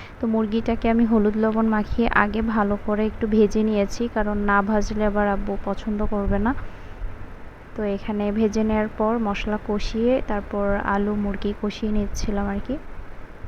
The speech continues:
আর লেয়ার মুরগিটা হচ্ছে সব মশলা দিয়ে মাখিয়ে তারপর প্রেশার কুকারে দিয়ে দিয়েছি, কারণ এটা হতে অনেক টাইম লাগে।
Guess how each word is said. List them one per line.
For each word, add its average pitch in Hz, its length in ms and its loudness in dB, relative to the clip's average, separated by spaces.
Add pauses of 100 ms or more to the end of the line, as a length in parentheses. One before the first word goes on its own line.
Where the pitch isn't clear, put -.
(140)
আর 214 120 0
লেয়ার 214 300 4
মুরগিটা 220 440 0
হচ্ছে 226 400 -2
সব 214 260 2
মশলা 214 420 0 (180)
দিয়ে 220 180 0
মাখিয়ে 202 480 2
তারপর 202 400 0 (460)
প্রেশার 196 300 2
কুকারে 208 320 -4
দিয়ে 202 220 -2
দিয়েছি, 208 360 0
কারণ 208 260 0
এটা 208 260 0
হতে 208 320 -2
অনেক 208 220 -2 (100)
টাইম 208 260 2
লাগে। 202 320 2